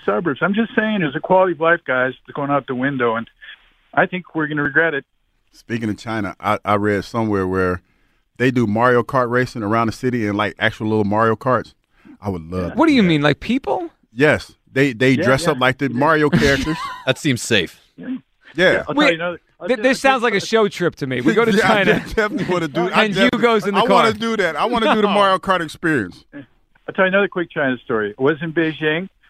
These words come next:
Speaker 1: Michael Jordan came to do a shoot-around with Tracy McGrady. His fee was a million plus. There were about
Speaker 2: <laughs>
Speaker 1: fifty thousand people paid to watch him
Speaker 3: Wow.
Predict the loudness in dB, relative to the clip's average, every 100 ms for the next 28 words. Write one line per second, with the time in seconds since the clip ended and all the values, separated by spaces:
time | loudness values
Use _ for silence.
0 | -2 -2 0 -2 -2 -2 2 2 0 -6
1 | -8 -8 -8 -8 -4 -2 -2 -2 -4 -2
2 | 0 2 0 -4 -4 -4 -4 -6 -6 -2
3 | 0 0 -2 -8 -12 -12 -4 -2 -2 -2
4 | -4 0 0 0 -4 -4 0 0 0 -12
5 | _ _ _ _ _ _ -6 -2 2 2
6 | 0 _ -4 -4 -2 0 2 0 -4 -10
7 | -6 -6 -6 -8 -6 -6 -8 -8 -6 -2
8 | 0 0 0 -4 -8